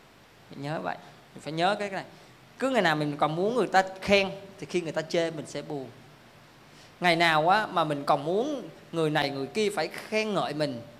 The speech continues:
này kia, thì cái người khác không khen nữa mình buồn. Thấy như vậy. Thì ở đây thầy Sa Nặc á, thầy chấp công mà không lo tu. Và Phật thương, Phật mới dạy là, gọi là mình nói là mặt tận, là không nói chuyện nữa. Cứ không nói chuyện. Thì sau khi Phật Niết Bàn á quý vị,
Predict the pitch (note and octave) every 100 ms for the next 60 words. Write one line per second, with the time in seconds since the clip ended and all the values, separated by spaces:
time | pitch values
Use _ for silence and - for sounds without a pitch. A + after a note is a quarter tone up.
0 | - D3 - F3 D#3+ C#3+ B2+ - G3 F#3+
1 | C#3 D3+ D3+ E3 - D#3 D3 D#3 C3+ B2+
2 | A#2 - - - - - - - E3+ E3+
3 | - - - - - - - - D3 F3+
4 | F3 E3 D3 C3 - E3 D3+ - - -
5 | - - - - - - - - A#3 G3+
6 | E3 D#3+ D#3+ F3+ F3 E3 D#3+ D3+ - -
7 | - - B2+ C#3 - - G3 A#3+ G#3 -
8 | - - - - C#3 - G3 D3 A#2+ C3+
9 | A2+ - - - - - - C3+ C3+ B2+
10 | B2+ D3+ D#3 C#3 - A#2 - - D3+ F3
11 | G#3+ D#3+ B2 C#3+ - - - - D4 A3+
12 | A#3 A#3 D#3 D#3+ - - - - - -
13 | - F3 F3 D#3+ E3+ F#3+ F#3 D3 C3 C#3+
14 | F#3+ F3+